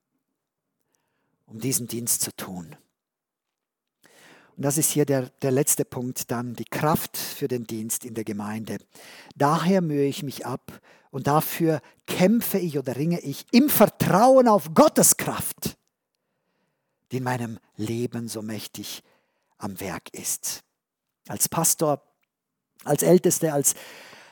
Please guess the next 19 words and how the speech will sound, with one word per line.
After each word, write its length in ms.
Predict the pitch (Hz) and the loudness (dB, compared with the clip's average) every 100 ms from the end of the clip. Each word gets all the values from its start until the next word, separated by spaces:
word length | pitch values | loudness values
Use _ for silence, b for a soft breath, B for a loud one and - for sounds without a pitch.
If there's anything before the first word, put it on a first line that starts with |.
| B B B _ _ _ - | B B B _ _ _ 4
Hauskreisleiter, 1120 | 269 269 - 214 214 - 196 185 202 196 185 | 8 8 8 8 10 10 8 8 8 8 6
als 300 | 185 175 - | 8 6 6
Bereichsleiter, 840 | 190 196 247 294 - 226 208 208 | 8 10 10 10 8 8 8 8
als 280 | 190 185 143 | 6 4 2
Diakon, 720 | 180 294 240 - 233 240 233 | 6 8 8 4 4 4 4
als 280 | 208 196 - | 4 4 6
Mitarbeiter 1300 | 190 247 370 - - 226 165 196 247 262 226 220 175 b b b b _ | 6 8 8 6 6 6 8 8 8 6 8 8 6 b b b b _
in 240 | 277 294 | 6 8
den 160 | 262 240 | 8 8
verschiedenen 1080 | 226 - - - 285 294 247 262 247 240 - _ - | 6 2 2 4 8 8 6 4 4 4 -2 _ 4
Bereichen 640 | 190 202 208 220 262 233 220 | 8 10 12 10 8 4 2
unserer 300 | 214 190 185 | 4 4 6
Gemeinde 640 | 180 165 170 180 170 160 | 4 2 0 2 2 2
wollen 800 | 139 139 190 220 240 247 247 - | 0 8 10 10 10 8 2 0
wir 320 | 190 214 220 - b b b b | 4 6 6 4 b b b b
uns 400 | 190 202 214 - | 6 6 6 2
hier 400 | - - 208 202 | 2 6 10 8
Paulus 1080 | - - - 175 190 208 208 196 196 - - | 6 -2 0 6 8 10 10 8 8 6 2
zum 360 | - 196 202 | 2 2 0